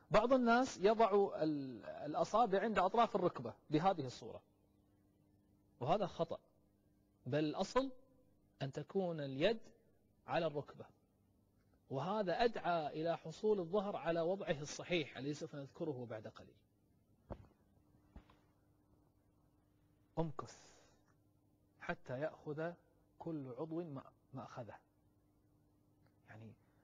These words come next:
لا يكون مسألة سريعة، بل ابقى. وكان النبي عليه الصلاة والسلام يجافي مرفقيه عن جنبيه، لا تلتصق هكذا،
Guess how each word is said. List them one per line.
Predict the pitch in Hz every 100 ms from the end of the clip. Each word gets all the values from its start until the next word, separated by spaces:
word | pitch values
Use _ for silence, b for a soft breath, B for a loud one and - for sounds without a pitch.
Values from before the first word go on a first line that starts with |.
| -
لا | 160
يكون | 190 202
مسألة | 180 180 160
سريعة، | 160 147 180 202 -
بل | 143 - _
ابقى. | 170 - - 87 _ _ _ _ _ b b b -
وكان | 143 214 220
النبي | 214 208
عليه | 190 190
الصلاة | 175
والسلام | 180 190 208 220 _ _ _ _ _ _ -
يجافي | 139 139 131 190 208 196 175 175 190 - _ _ _ _ _ _ _ _ _ _ _ _ _ 143
مرفقيه | 165 165 160 180 214 202
عن | 165 151
جنبيه، | 147 143 139 110
لا | 139 196
تلتصق | - 208 202 180 165
هكذا، | 147 - 135